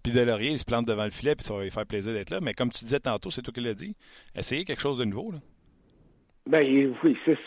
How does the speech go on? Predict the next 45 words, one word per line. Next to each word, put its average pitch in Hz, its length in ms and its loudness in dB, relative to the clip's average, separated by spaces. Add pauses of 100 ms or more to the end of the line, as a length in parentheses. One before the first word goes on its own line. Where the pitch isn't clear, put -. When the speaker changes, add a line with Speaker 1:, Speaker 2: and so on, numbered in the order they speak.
Speaker 2:
mais, 127 380 6
euh, 127 80 8 (100)
honnêtement, 170 460 6
là, 180 240 8 (1120)
si 185 100 4
toi 220 180 6
puis 208 120 2
moi, 190 300 8
puis 160 180 -4
les 151 180 10
gens 196 160 6
qui 185 140 0
nous 165 240 6
écoutent, 202 460 6
on 156 160 6
parle 180 280 6
du 151 80 -8
power 156 300 6
play 185 180 2
du 160 120 -10
Canadien, 151 680 4 (320)
<laughs> 220 80 4 (200)
qu'on 185 160 6
en 180 100 8
parle 170 360 4
trop, 190 380 4 (1000)
j'espère 156 560 4
que 160 200 8
vous 160 140 0
pensez 156 340 4
pas 190 220 6
qu'il 151 380 4
en 156 80 6
parle 156 240 4
pas 190 100 4
dans 165 140 6
le 151 40 2
bureau 156 300 8
non 151 200 6
plus, 220 240 4
là. 180 140 4
Speaker 1:
Ah, 101 160 -2
tous 92 120 -8
les 85 60 -4
jours. 82 120 -12